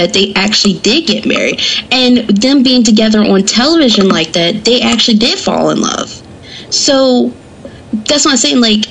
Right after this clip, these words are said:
for years, it was a best kept secret because no one really knew if they were actually a thing. For I remember for a number of years, I actually thought they were married 'cause they were so good with each other.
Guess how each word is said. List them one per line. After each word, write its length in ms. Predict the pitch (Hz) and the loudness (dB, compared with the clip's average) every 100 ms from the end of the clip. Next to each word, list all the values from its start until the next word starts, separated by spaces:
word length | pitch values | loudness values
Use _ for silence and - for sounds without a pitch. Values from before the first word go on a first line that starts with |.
| - 214 - - - 214 | -12 -12 -14 -20 -12 -4
for 100 | 262 | 0
years, 480 | 254 220 302 311 247 | 2 2 2 2 2
it 80 | - | 2
was 100 | 233 | 2
a 40 | 226 | 2
best 340 | 214 240 - | 2 0 0
kept 180 | 214 214 | -2 -2
secret 460 | - 277 277 254 | -2 -2 -2 -2
because 540 | 247 226 220 220 - - - | 0 0 0 0 -4 -14 -2
no 200 | 202 240 | 2 4
one 220 | 311 294 | 4 4
really 260 | 233 240 233 | 4 4 4
knew 280 | 220 247 247 | 4 4 2
if 220 | 202 196 | 2 0
they 140 | 214 196 | 2 2
were 140 | 185 - | 2 0
actually 580 | 180 196 - 196 180 - | -2 0 -2 0 -2 -2
a 80 | 180 | -2
thing. 260 | 247 233 | 0 0
For 200 | 214 214 | 2 0
I 180 | 196 208 | 0 0
remember 300 | 320 339 247 | 2 2 2
for 200 | 214 196 | 2 0
a 40 | 180 | 2
number 260 | 196 240 | 2 4
of 60 | 220 | 4
years, 300 | 214 226 214 | 4 2 0
I 120 | 214 | 0
actually 420 | 262 214 214 196 | 0 0 2 0
thought 360 | 185 - - 214 | -2 -2 -2 0
they 120 | 180 | 0
were 200 | 170 196 | 0 2
married 280 | 277 202 180 | 2 2 0
'cause 140 | 196 214 | 0 0
they 180 | 214 208 | 2 2
were 180 | 196 190 | 2 2
so 380 | - 220 233 | 0 0 2
good 320 | 208 - 226 233 | 2 2 0 0
with 180 | 165 | 0
each 200 | 160 160 - | -2 -2 -2
other. 200 | 156 | -2